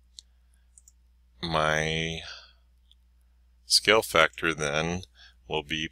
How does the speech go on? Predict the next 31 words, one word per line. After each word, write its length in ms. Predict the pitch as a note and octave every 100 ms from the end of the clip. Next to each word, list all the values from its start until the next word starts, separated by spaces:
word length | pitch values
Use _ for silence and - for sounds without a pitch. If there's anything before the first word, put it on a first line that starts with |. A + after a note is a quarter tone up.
| -
point 220 | D#2+ D#2
oh 160 | D#2
three 300 | D#2 - D#2+
nine 320 | D2+ D2+ D2+ D2+
three 260 | - D2+
seven. 380 | - - G1+ - - - - _ _ _ _ -
All 60 | D#3
right, 180 | D3+ -
and 100 | -
there's 360 | D#2 D#2 D2+
a 40 | C#2
bunch 300 | D#2 D#2 D#2
of 60 |
other 220 | E2 F2
zeros, 640 | E2+ D#2+ D#2 D#2 D#2 D#2+ - - - - _
but 120 | -
this 220 | E2+ D#2+ -
will 120 | D#2+
get 160 | D#2
us, 340 | D#2 D2+ - -
uh, 280 | D#2 D2+ - - _
get 100 | -
us 140 | D2 -
close. 560 | - - - - - - _ _ _ _ _ _ _ _ _ _ _ - - - _ _ _ _ - - - - - _ _ _ _ _ - -
All 80 | D#2
right, 240 | F#2 - _ _ _
so 500 | - - D#2 D#2 D2+ D#2 D2 - -
maybe 280 | - D#2 D2
it 140 | C#2+
scaled 460 | - - A#2+ B2 E2+
it, 180 | E2+